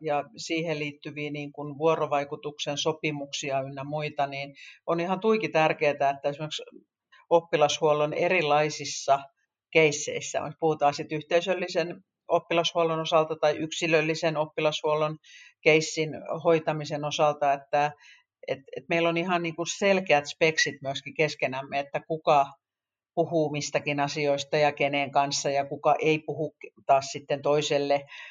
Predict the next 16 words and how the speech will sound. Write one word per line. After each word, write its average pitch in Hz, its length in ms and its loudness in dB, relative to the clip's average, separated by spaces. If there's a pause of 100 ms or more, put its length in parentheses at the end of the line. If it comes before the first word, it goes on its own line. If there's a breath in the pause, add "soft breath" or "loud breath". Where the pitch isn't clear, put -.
(220 loud breath)
ö, 135 140 2
niitä 143 360 0
asioita 147 480 2
eteenpäin. 151 720 4
Että 151 140 -6
tämmönen 156 320 0
luottamuksen 160 840 0 (420 soft breath)
kehän, 160 480 4
ö, 151 40 -10 (880)
eheys, 185 600 4 (100)
se - 180 -6
on, 143 140 0
se - 120 -2
on 151 140 2
hirvittävän 160 560 2
tärkeää, 143 600 6